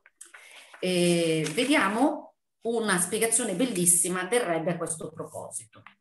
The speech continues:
Dunque abbiamo detto che al termine dei lavori, eh, di edificazione Mishkan,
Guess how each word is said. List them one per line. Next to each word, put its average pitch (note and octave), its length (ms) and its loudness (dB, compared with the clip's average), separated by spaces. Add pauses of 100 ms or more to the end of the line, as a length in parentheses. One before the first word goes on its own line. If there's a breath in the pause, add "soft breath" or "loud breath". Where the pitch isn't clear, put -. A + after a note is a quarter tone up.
(560)
Dunque A3 220 -4
abbiamo D4 200 6
detto D#4+ 360 2
che B3 100 0
al F3+ 100 -2
termine G#3 400 0
dei F#3 140 -2
lavori, A3+ 680 2
eh, D#3 380 -2
di E3 80 0
edificazione E3+ 580 -2
Mishkan, D#4 420 0